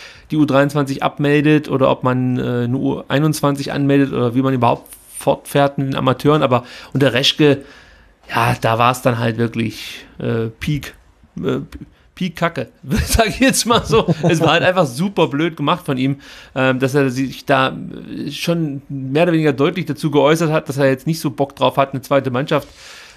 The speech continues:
äh, zu unterstützen. Und ich glaube, aufgrund dessen, dass halt aus dem Umfeld dann viel Kritik in seine Richtung kam, hat man sich dazu entschlossen, jetzt mit der U einundzwanzig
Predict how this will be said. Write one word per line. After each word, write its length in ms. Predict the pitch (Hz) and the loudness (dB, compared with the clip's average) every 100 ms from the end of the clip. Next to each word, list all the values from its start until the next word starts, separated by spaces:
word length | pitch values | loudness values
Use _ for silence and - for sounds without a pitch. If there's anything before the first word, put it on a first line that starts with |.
| - | -2
äh, 240 | 135 131 | 2 2
zu 160 | 127 160 | 2 0
unterstützen. 840 | 160 139 - 226 - - 208 208 | 2 2 2 0 0 0 0 0
Und 180 | - 156 | 0 -2
ich 120 | 143 | -2
glaube, 480 | - 143 160 160 151 | 2 2 4 2 2
aufgrund 360 | 139 - 147 139 | 0 0 -4 -2
dessen, 220 | 156 160 | -2 -2
dass 160 | 143 | -2
halt 240 | 135 131 - | 0 -2 0
aus 140 | 139 | -2
dem 140 | 175 147 | -2 0
Umfeld 600 | 220 254 - 156 170 165 - - - | 0 0 2 2 0 -4 -18 -12 0
dann 220 | 143 139 | 0 2
viel 180 | - 196 | 0 0
Kritik 380 | 165 151 202 180 | 0 0 0 -2
in 80 | |
seine 180 | 160 147 | 0 0
Richtung 420 | 147 147 147 135 - _ - | -2 -2 -4 -6 -10 _ -4
kam, 400 | 151 147 156 131 | 0 2 2 0
hat 160 | - | -2
man 100 | 147 | -2
sich 140 | 139 143 | -2 -4
dazu 320 | 147 - 151 | -4 -4 -6
entschlossen, 400 | 139 143 143 143 | -4 -4 -2 -2
jetzt 240 | 131 - | -4 -6
mit 160 | 131 - | -6 -2
der 140 | 143 | -2
U 80 | 151 | 0
einundzwanzig 720 | - 202 208 185 170 170 - | 2 2 2 0 0 -4 -6